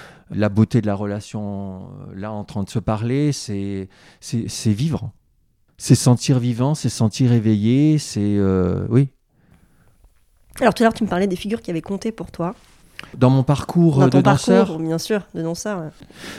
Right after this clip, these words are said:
Speaker 1: Dans ma formation, euh, en tant que pédagogue, euh, je parlerai surtout donc de Janine, qui m'a apporté la découverte, euh,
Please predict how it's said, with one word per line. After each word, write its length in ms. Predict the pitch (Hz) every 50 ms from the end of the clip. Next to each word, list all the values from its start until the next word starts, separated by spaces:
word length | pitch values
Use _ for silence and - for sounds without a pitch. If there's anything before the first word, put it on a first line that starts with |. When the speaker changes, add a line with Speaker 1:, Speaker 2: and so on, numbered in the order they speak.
| - -
Speaker 1:
Dans 100 | 123 127
ma 160 | 139 147 147
formation, 880 | - - 185 175 175 165 160 147 - - - 180 180 185 196 190 180 156
euh, 280 | 135 127 123 117 113
en 140 | 104 85 120
tant 180 | - - 131 127
que 100 | - 139
pédagogue, 720 | - 139 131 120 123 123 120 120 139 147 156 165 147 127 117
euh, 320 | 110 110 107 104 101 101
je 100 | - -
parlerai 280 | - 113 110 107 113 107
surtout 320 | - 127 113 - 139 117
donc 180 | 110 110 110 104
de 140 | 98 101
Janine, 760 | 95 104 113 107 110 117 123 139 156 165 165 156 139 - - - -
qui 100 | - 107
m'a 140 | 101 95 98
apporté 340 | - - 101 98 - 117 107 98
la 120 | 104 110
découverte, 720 | 104 104 104 - - 113 104 101 113 113 113 - - - -
euh, 400 | 107 98 98 98 98 95 95 95